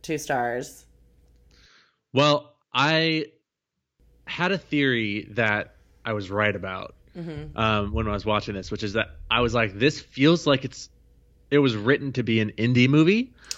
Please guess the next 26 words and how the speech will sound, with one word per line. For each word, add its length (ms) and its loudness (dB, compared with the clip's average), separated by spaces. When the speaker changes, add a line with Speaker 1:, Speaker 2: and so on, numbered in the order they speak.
Speaker 1:
Yep. 440 -2
Speaker 2:
And 260 4
then 220 4
they 160 4
got 380 2
a 80 -8
bunch 220 -6
of 120 -8
big 240 -4
movie 280 0
stars. 680 -4
Speaker 1:
Yep. 340 0
Speaker 2:
And 320 2
the 100 2
writing 460 2
feels 340 -4
very, 1120 -2
like, 460 0
it 180 2
feels 460 4
like 160 2
a, 300 2
like 200 -2
a 100 -2
high 280 0
school 720 6